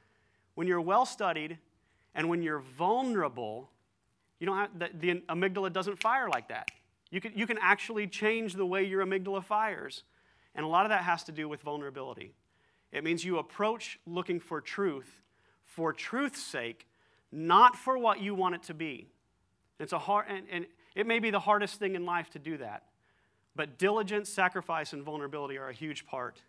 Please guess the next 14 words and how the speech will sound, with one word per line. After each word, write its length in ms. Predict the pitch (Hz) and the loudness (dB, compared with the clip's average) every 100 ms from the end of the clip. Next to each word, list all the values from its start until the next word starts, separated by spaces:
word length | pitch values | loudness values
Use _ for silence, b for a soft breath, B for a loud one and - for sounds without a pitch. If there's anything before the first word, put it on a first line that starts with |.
| _ _ _ _ _ _ _ _ _ _ _ _ _ - | _ _ _ _ _ _ _ _ _ _ _ _ _ -4
of 200 | 127 123 | -4 -2
soothing 520 | - - 185 170 156 | -6 0 2 2 2
that 200 | 151 139 | 0 0
brain 360 | 139 135 131 127 | 0 0 0 -4
and 100 | 127 | -4
making 300 | 131 143 127 | -6 -6 -8
the 80 | |
brain 400 | 123 123 117 117 117 | -4 -4 -4 -8 -12
conform 500 | - 120 - 127 123 120 | -12 -10 -8 -6 -6 -8
to 120 | - | -14
the 60 | |
kingdom 300 | - 120 117 | -10 -8 -8
of 120 | 110 113 | -10 -10
God. 300 | 104 107 | -10 -10